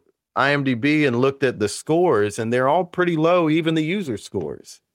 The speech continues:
But yet I love those movies. Those are my answers for movies. And for T V shows, Go On was a show with Matthew Perry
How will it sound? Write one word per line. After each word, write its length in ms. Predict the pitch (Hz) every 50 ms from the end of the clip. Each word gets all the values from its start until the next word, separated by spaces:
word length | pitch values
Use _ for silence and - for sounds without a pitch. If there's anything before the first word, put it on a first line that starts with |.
| _ _
But 140 | - 131 127
yet 220 | 139 165 175 175 165
I 120 | 165 165
love 320 | 160 170 202 247 233 190
those 260 | 143 117 104 98 - -
movies. 580 | 104 95 90 82 - 92 101 - - - _ _
Those 240 | - 117 147 185 185
are 40 | 185
my 140 | 165 160 160 156
answers 340 | 151 147 135 - - 113
for 100 | - -
movies. 460 | 120 123 135 139 139 127 120 113 110 107
And 120 | 117 107
for 100 | - 127
T 220 | 113 - - 165 160
V 200 | 143 165 180 175
shows, 520 | - - 156 139 131 123 117 113 110 - _ _ _ _ _ _ _ _ _ _ 131
Go 300 | 120 175 208 240 247 220
On 500 | 196 190 190 190 202 208 208 208 214 208 - _ _ _ _ _ _ _ _ -
was 100 | 123 123
a 60 | 127
show 300 | - - 160 151 151 156
with 320 | 147 143 131 120 113 - 98
Matthew 340 | 110 123 127 127 - 131
Perry 540 | 101 - - 170 165 160 123 90 82 80 101